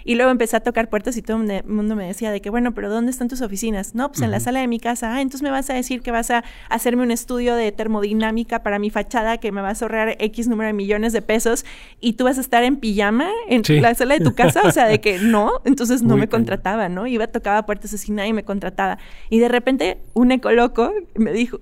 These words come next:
Speaker 1: creyó en mí, o sea, hice una presentación, la peor presentación de ventas, doscientos slides, así, o sea, lo peor que te
Speaker 2: <laughs>
Speaker 1: puedas imaginar.
Speaker 2: Dos
Speaker 1: Le
Speaker 2: horas
Speaker 1: platiqué por
Speaker 2: hablando.
Speaker 1: dos horas y me dice, "Mira, no te entendí nada, pero se ve que tienes mucha pasión, vamos a hacer algo". <laughs>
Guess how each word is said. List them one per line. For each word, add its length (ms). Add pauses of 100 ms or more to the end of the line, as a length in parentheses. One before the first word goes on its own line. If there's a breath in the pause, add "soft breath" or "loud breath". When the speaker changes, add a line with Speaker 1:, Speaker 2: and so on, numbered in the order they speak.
Speaker 1:
creyó 280
en 100
mí, 160
o 100
sea, 260 (260)
hice 200
una 120
presentación, 480
la 120
peor 160
presentación 420
de 100
ventas, 280
doscientos 380
slides, 460
así, 240
o 80
sea, 180
lo 200
peor 180
que 80
te 100
Speaker 2:
<laughs> 0
Speaker 1:
puedas 240
imaginar. 460 (120 loud breath)
Speaker 2:
Dos 260
Speaker 1:
Le 60
Speaker 2:
horas 180
Speaker 1:
platiqué 180 (100)
por 140
Speaker 2:
hablando. 120
Speaker 1:
dos 160
horas 440
y 120
me 100
dice, 220
"Mira, 220
no 100
te 100
entendí 360
nada, 300
pero 140
se 140
ve 120
que 100
tienes 280
mucha 220
pasión, 320
vamos 280
a 40
hacer 200
algo". 240
<laughs> 140